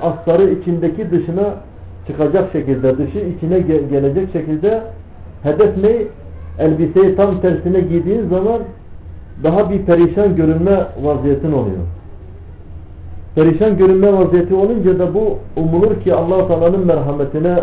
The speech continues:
rahmet etmesine sebebiyet verir ve senin duanı kabul eder, yağmuru indirir.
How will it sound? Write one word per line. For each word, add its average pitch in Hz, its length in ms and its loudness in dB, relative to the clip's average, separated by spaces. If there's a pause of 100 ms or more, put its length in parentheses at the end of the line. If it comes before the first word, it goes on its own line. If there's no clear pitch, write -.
(120)
rahmet 156 300 0
etmesine 151 580 -2
sebebiyet 147 520 0
verir 165 280 0
ve 156 80 2 (100)
senin 156 280 -2
duanı 156 400 0
kabul 165 260 2
eder, 180 220 2
yağmuru 139 380 2
indirir. 113 420 -2